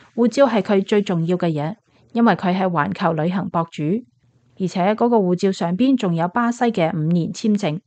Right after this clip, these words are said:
佢從親戚嗰度得知，好似係喺二零二二年一月涉及電信詐騙。佢喺影片中話：「我記得佢當時搵過我，而且我同佢講清楚啦。」佢話回國本嚟有兩個諗法，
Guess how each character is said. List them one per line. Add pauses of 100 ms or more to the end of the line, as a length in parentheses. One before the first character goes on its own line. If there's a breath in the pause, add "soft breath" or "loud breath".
(760 soft breath)
佢
從
親
戚
嗰
度
得
知， (220 loud breath)
好
似
係
喺
二
零
二
二
年
一
月 (220 soft breath)
涉
及 (180)
電
信
詐
騙。 (600)
佢
喺
影
片
中
話： (260 soft breath)
「我
記
得
佢
當
時
搵
過
我， (320 soft breath)
而
且
我
同
佢
講
清
楚
啦。」 (680 soft breath)
佢
話
回
國
本
嚟
有
兩
個
諗
法，